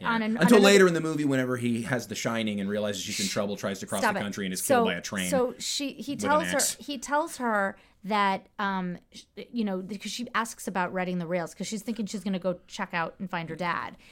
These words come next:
Speaker 2: And he says, "No, you can't do that. You know, y-, guys get their legs, you know, torn off because they
Speaker 1: Mm-hmm.
Speaker 2: get stuck under the wheels, and
Speaker 1: People
Speaker 2: you,
Speaker 1: get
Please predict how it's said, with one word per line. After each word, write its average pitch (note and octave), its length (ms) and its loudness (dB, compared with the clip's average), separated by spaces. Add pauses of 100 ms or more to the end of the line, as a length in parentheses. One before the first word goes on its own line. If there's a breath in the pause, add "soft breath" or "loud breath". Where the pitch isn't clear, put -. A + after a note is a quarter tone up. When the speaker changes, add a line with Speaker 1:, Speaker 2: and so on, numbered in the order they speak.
(160 loud breath)
Speaker 2:
And F#3+ 300 -2
he A3 100 -4
says, F#3 240 -4
"No, A3+ 80 2
you A#3+ 140 0
can't A3 200 -6
do B3+ 120 -4
that. F#3+ 240 2
You F3+ 40 -4
know, F3+ 240 -2
y-, F#3 240 -6
guys G3+ 200 -4
get G3 160 -8
their F3 160 -4
legs, A3 340 -4
you A3 80 -4
know, G3 100 -4
torn F#3+ 280 -6
off G#3 240 0
because F#3 220 -8
they F3 60 -4
Speaker 1:
Mm-hmm. F3 40 -8
Speaker 2:
get F3+ 140 -6
stuck - 180 -10
under F#3 160 -4
the E3+ 120 -6
wheels, A#3 460 0
and G3 80 -6
Speaker 1:
People A3+ 160 -4
Speaker 2:
you, - 60 -2
Speaker 1:
get - 40 -8